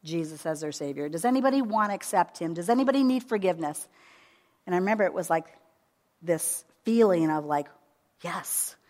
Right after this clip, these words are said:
this is the first time ever in my life that I realized that this is what I need, without a doubt." And that emotion came over me, and I was very, very emotional and, you know, accepted Jesus, my Savior, and went home, and nobody in my family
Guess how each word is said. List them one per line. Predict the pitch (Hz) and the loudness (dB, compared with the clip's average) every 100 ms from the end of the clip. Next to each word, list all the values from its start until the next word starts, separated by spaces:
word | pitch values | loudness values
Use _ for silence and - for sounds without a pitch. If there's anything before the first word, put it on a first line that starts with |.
| _ _ _ | _ _ _
this | 208 - | -6 -4
is | 190 | -2
the | 180 | -2
first | - 220 220 - | 2 2 2 0
time | - 214 208 - | 4 4 4 4
ever | 202 208 | 6 4
in | 202 | 4
my | 190 | 4
life | 190 196 190 | 6 4 4
that | 190 | 0
I | 175 | 0
realized | 175 196 180 170 156 | 0 2 4 2 0
that | 160 | -2
this | 190 196 | -2 -2
is | 170 | -6
what | 160 160 | -4 -2
I | 156 | 0
need, | 156 156 147 135 131 _ _ | -2 -2 -4 -8 -14 _ _
without | - - 170 190 | -4 4 4 6
a | 208 | 2
doubt." | 175 147 135 - - _ _ - - | 2 0 0 -8 -18 _ _ -20 -6
And | 185 | 4
that | 202 | 6
emotion | 208 208 233 247 220 180 185 - - - | 6 8 6 6 0 -2 -6 -14 -20 -6
came | - 214 202 | 2 2 4
over | 202 190 | 4 2
me, | 175 160 | 2 2
and | 160 | 2
I | 175 | 2
was | 180 180 | 2 -4
very, | 175 220 247 240 220 | 4 8 8 8 4
very | 175 180 170 | 2 0 0
emotional | 170 170 160 - 170 165 | 0 0 -2 -4 -6 -6
and, | 165 156 - - _ _ _ _ _ - | -6 -10 -18 -20 _ _ _ _ _ -8
you | 185 | -2
know, | 160 | -2
accepted | 160 - 247 247 214 | 0 6 6 6 -4
Jesus, | 190 202 190 | -2 -2 -4
my | - 196 | -8 -8
Savior, | - 202 196 196 | -4 -2 0 0
and | 180 | -2
went | 202 269 | 0 0
home, | - 247 240 240 240 - - _ _ _ _ | 6 8 10 8 2 -4 -20 _ _ _ _
and | 185 185 | -6 4
nobody | 220 240 240 233 | 10 10 10 8
in | 226 | 6
my | 214 | 2
family | 226 214 208 202 202 | 2 -2 -2 -4 -6